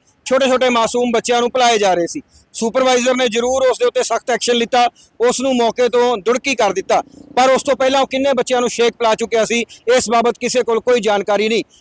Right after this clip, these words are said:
ਉੱਥੇ ਪੇਰੈਂਟਸ ਨੇ ਸਿੱਧੇ ਤੌਰ ਤੇ ਇਲਜ਼ਾਮ ਲਗਾਏ ਕਿ ਜੇਕਰ ਕੋਈ ਬੱਚਾ ਅਣਹੋਣੀ ਦਾ ਸ਼ਿਕਾਰ ਹੋ ਜਾਂਦਾ ਤੇ ਕੌਣ ਜ਼ਿੰਮੇਵਾਰ ਹੈ? ਇਸ ਦਾ ਸਕੂਲ ਜ਼ਿੰਮੇਵਾਰ ਹੈ, ਸਕੂਲ ਪ੍ਰਸ਼ਾਸਨ ਜ਼ਿੰਮੇਵਾਰ ਹੈ,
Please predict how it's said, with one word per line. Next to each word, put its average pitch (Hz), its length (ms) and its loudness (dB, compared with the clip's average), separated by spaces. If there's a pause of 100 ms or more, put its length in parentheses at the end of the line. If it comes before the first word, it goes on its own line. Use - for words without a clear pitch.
(140)
ਉੱਥੇ 220 260 0
ਪੇਰੈਂਟਸ 240 380 0
ਨੇ 262 80 0
ਸਿੱਧੇ 254 260 -2
ਤੌਰ 233 220 0
ਤੇ 247 100 -2
ਇਲਜ਼ਾਮ 226 360 0
ਲਗਾਏ 226 300 2
ਕਿ - 360 -4
ਜੇਕਰ 240 280 2
ਕੋਈ 247 160 0
ਬੱਚਾ 226 460 2 (400)
ਅਣਹੋਣੀ 247 360 2
ਦਾ 262 100 2
ਸ਼ਿਕਾਰ 233 340 0
ਹੋ 220 100 2
ਜਾਂਦਾ 220 260 0
ਤੇ 247 120 -2
ਕੌਣ 269 320 0
ਜ਼ਿੰਮੇਵਾਰ 208 420 2
ਹੈ? 165 60 2 (400)
ਇਸ 233 80 0
ਦਾ 269 120 2
ਸਕੂਲ 240 280 -4
ਜ਼ਿੰਮੇਵਾਰ 269 420 2
ਹੈ, 262 80 0 (220)
ਸਕੂਲ 240 340 -2
ਪ੍ਰਸ਼ਾਸਨ 233 460 -2
ਜ਼ਿੰਮੇਵਾਰ 254 380 2
ਹੈ, 262 120 2